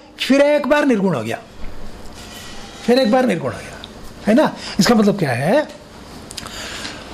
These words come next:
ओ सृष्टि स्थिति लय बहुभवन, मतलब अलग अलग रूपों को पाना, अनुप्रवेश करना, ये सब कुछ इसको क्या बोलता है? अध्यारोप बोलता है।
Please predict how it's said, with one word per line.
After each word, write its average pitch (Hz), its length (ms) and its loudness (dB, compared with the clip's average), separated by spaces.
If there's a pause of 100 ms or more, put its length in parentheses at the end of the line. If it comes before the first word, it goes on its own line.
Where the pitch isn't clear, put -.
(200)
ओ 240 360 6
सृष्टि 208 760 2
स्थिति 202 500 0
लय 147 240 2 (920)
बहुभवन, 175 1000 4
मतलब 202 260 0
अलग 180 240 0
अलग 180 200 2
रूपों 165 360 0
को 165 140 2
पाना, 170 680 2 (260)
अनुप्रवेश 170 580 4
करना, 185 680 2 (440)
ये 262 320 6
सब 254 560 2
कुछ 247 200 0
इसको 226 300 2
क्या 208 280 2
बोलता 185 380 -2
है? 226 420 2 (440)
अध्यारोप 165 1000 2
बोलता 123 440 0
है। 127 640 -2